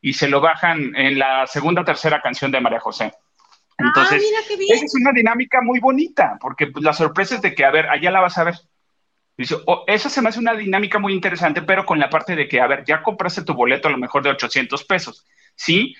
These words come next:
Speaker 1: Pues ya te van a regalar el de cuatro mil pesos hasta adelante y dos, güey. Entonces, esa dinámica está más interesante que, que muchas veces lo que, bueno, lo que hizo Karol lo hizo muy bien, ¿no? Por los fans.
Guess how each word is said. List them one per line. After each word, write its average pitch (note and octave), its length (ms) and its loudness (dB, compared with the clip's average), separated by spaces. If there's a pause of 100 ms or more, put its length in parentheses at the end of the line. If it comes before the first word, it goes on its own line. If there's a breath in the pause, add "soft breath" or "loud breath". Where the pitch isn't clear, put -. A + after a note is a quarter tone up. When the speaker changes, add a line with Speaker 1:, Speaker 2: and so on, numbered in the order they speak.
(100)
Speaker 1:
Pues C3+ 160 0
ya D#3 100 2
te G3+ 100 0
van F#3 160 4
a F#3 40 2
regalar D#3 460 0
el D#3+ 160 -8
de B2+ 320 -4 (200)
cuatro C3 440 0
mil F#3+ 240 -2
pesos A#3 360 -2
hasta - 220 -8
adelante C#3 440 0
y C3+ 120 -2
dos, C#3 260 2
güey. - 200 -18 (260)
Entonces, C#3 520 -4 (260 loud breath)
esa A3 240 0
dinámica G3 400 -2
está G3 160 -2
más G3 180 0
interesante F#3+ 680 -2
que, B2 260 -2
que C#3 120 -2
muchas D#3+ 320 0
veces E3 240 -4
lo C3+ 160 -4
que, B2+ 240 -2
bueno, C3+ 220 0
lo A#2+ 120 -2
que C#3+ 80 0
hizo C#3 180 -4
Karol D3 240 0
lo C3 100 -4
hizo B2+ 160 -4
muy B2 180 -2
bien, C3+ 220 2
¿no? A#2 240 -8
Por A#2 160 -2
los A2+ 140 -10
fans. C3 300 -2